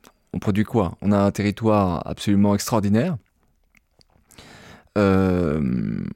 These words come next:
on produit un intensif. On essaye de raconter une autre histoire. Que-, quels sont les, euh, quels sont les, les, les, les types de,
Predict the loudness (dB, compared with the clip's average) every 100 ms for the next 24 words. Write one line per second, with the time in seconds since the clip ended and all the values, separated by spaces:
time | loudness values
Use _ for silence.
0 | -12 -8 -4 0 2 2 2 -2 -2 -6
1 | -8 _ _ _ _ _ _ _ -20 _
2 | -20 _ _ -6 0 0 0 0 0 -2
3 | -4 -4 -2 -4 -4 0 0 0 -6 -8
4 | -4 -4 -2 -4 0 2 4 4 0 -10
5 | -20 _ -4 0 2 0 -2 -4 -6 -2
6 | 2 2 4 2 2 2 2 0 -2 -2
7 | -6 -4 2 4 4 2